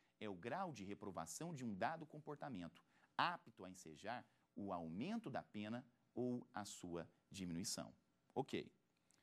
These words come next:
Todavia, nós não temos só a culpabilidade. Nós temos também os antecedentes. O que que é antecedentes? É a vida anteacta. É a vida pregressa. É o que você fez no passado.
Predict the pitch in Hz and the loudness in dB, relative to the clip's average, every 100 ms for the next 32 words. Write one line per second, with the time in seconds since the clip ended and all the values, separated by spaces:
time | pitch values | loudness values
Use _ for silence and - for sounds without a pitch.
0 | - - - - 208 139 - 143 113 82 | -20 -20 -2 4 6 4 0 0 0 0
1 | 107 185 - 127 107 60 - 80 - - | -2 -4 -2 -2 -2 -4 -4 -4 -4 -8
2 | 76 76 67 67 67 - _ - - 123 | -8 -6 -4 -6 -6 -14 _ -20 -6 -2
3 | 117 - 139 - 131 113 98 110 110 107 | 0 -2 -4 -2 -2 -2 0 -2 -2 -2
4 | - 95 85 - - _ _ _ - - | -2 -2 -4 -6 -8 _ _ _ -12 -6
5 | - 180 139 120 101 78 - - _ _ | -2 0 0 0 -2 -4 -6 -10 _ _
6 | _ _ - 196 175 113 110 120 180 165 | _ _ 2 6 6 4 2 2 6 6
7 | 143 - - - _ _ _ _ - 170 | 6 0 -14 -14 _ _ _ _ 6 6
8 | 98 113 127 190 180 165 180 - - - | 6 2 2 2 6 6 6 2 -2 -8
9 | _ _ - 202 208 233 240 247 - 143 | _ _ 8 8 8 2 0 -2 0 0
10 | 120 160 262 - - 269 196 | 0 2 2 4 4 4 2